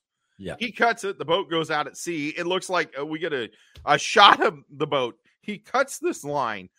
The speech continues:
Speaker 2: This boat looks like it's halfway across the Atlantic by
Speaker 1: Yeah.
Speaker 2: now.
Speaker 1: Yes.
Speaker 2: The girls all grab Robin, and Robin is like, "You twentieth century witch,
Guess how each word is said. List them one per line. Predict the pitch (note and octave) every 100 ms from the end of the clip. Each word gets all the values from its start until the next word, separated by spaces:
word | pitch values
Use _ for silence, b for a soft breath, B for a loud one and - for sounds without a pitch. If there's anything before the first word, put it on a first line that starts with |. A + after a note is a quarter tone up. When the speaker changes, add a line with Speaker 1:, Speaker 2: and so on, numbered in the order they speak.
| _ _ -
Speaker 2:
This | F3+ E3
boat | C3+ D#3+ F3+ F3+
looks | D#3+ D#3 -
like | C#3+ C3+ -
it's | C#3+ C#3
halfway | - D3+ - C#3
across | A2+ C3+ B2 -
the | A2+ G2
Atlantic | A2 G#2 F2 C#2+ _ _ _
by | F#2+
Speaker 1:
Yeah. | G2
Speaker 2:
now. | D2+ C#2+ - _ _ _
Speaker 1:
Yes. | F2+ C#2 - -
Speaker 2:
The | D#3+
girls | G3+ B3 -
all | F3+ F3
grab | D3 C#3 A#2+ G#2+
Robin, | E3 G#3 G3 F#3 D#3+ _ _ _ _ _ _
and | B2+ C3 B2 A2+ G#2+ G#2 G#2+ _ _
Robin | B2 E3 F3 D#3+
is | C3
like, | A#2+ - _
"You | D3 G3+ F3+ C#3+ -
twentieth | - G3+ A3 F#3 D3+
century | - G#3+ G3+ - F3 D3
witch, | B2 D#3 C#4 - -